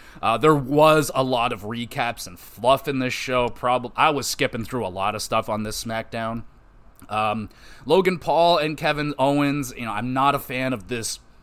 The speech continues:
storyline, not a fan of Logan Paul being the champion.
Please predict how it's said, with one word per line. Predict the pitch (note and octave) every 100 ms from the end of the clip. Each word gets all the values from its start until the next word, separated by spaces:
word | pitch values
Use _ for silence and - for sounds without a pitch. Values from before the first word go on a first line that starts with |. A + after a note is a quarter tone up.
| -
storyline, | - - D3+ F3+ E3+ E3 E3 E3 C#3+
not | B2
a | C3+
fan | - D3 C#3
of |
Logan | A#2+ C3 C3+ C3+
Paul | C3+ C3 A#2+
being | B2+
the | A#2
champion. | G#2+ - F3 F#3 E3+ F3 F3